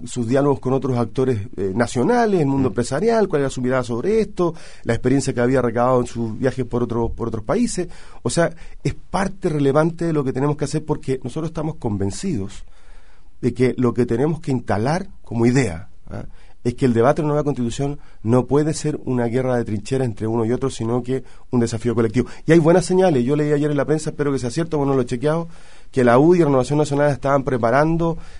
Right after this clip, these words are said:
Speaker 1: eh, delegados constituyentes, algo así, para, o, o, o, o equipos para por parte de los co-, de los cabildos constituyentes. O sea, se ha ido instalando,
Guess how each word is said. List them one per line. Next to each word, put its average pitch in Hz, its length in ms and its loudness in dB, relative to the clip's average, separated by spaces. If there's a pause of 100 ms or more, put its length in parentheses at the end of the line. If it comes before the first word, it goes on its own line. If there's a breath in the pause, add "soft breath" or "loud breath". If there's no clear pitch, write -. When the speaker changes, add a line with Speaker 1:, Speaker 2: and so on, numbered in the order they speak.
(120 loud breath)
Speaker 1:
eh, 117 340 4
delegados 113 440 0
constituyentes, 143 440 2
algo 127 140 0
así, 156 280 -2
para, 131 240 4
o, 117 140 6
o, 110 360 0
o, 107 280 -4
o 120 220 4
equipos 180 340 -2
para 127 200 0
por 123 160 -2
parte 139 380 -2
de - 20 0
los 127 160 0
co-, 127 260 -4
de 127 100 2
los 123 100 2
cabildos 202 420 4
constituyentes. - 680 -8 (520 soft breath)
O 135 60 0
sea, 156 220 2
se - 220 0
ha 147 60 6
ido 202 120 2
instalando, 185 800 0